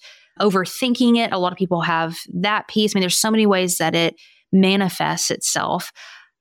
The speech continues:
A recurring theme through the show has been really changing our narrative around resistance as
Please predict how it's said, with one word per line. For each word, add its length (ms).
A 160
recurring 680
theme 480
through 140
the 120
show 800
has 380
been 520
really 560
changing 600
our 120
narrative 560
around 420
resistance 880
as 760